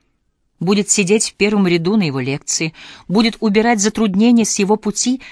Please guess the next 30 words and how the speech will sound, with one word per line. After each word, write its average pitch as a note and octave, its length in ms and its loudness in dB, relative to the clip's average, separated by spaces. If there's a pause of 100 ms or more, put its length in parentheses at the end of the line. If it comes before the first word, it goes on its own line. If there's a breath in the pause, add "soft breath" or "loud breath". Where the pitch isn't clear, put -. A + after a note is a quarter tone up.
(200 loud breath)
и G3+ 240 0
обеспечивать G3 880 -2
надлежащее F3 680 0
обслуживание D3+ 640 -4
в D3 60 -4
отелях F3 600 -2
и D3 60 -2
в - 100 -20
поездах D3 720 -2
и F3 60 -2
на D3 100 -2
пароходах. F3 720 -4 (340 loud breath)
Она G3 300 0
будет C#4 260 -2
ездить C4 480 0 (220 soft breath)
верхом A3 600 0
бок B3+ 300 0
о C#4+ 140 0
бок F3+ 200 -2
с - 160 -4
ним B2+ 260 -2 (180 soft breath)
или C3 340 -6
же, D#3 260 -6 (320)
учитывая, F3 580 -4
что E3 240 -4
она D#3+ 260 -2
как - 240 -6
наездница D#3+ 680 -4
лучше F#3 400 -6
него, B2 340 -6